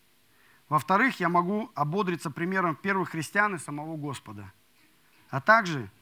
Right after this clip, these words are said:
что есть некая таинственная составляющая Божьей поддержки, шалом от Иисуса". Вот письмо, которое полу-,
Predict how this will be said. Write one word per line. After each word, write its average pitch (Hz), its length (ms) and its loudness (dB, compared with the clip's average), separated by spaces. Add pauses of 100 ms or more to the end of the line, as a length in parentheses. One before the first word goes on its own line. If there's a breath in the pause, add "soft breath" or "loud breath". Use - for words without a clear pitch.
что - 240 -4
есть 165 240 -2
некая 196 380 0
таинственная 175 580 -4
составляющая 160 720 -4
Божьей 143 300 -4
поддержки, 135 640 -6 (380 soft breath)
шалом 165 500 -2 (460)
от 143 200 -6
Иисуса". - 380 -12 (1400 soft breath)
Вот 220 160 -8
письмо, 202 320 -6
которое 156 320 -8
полу-, 143 300 -12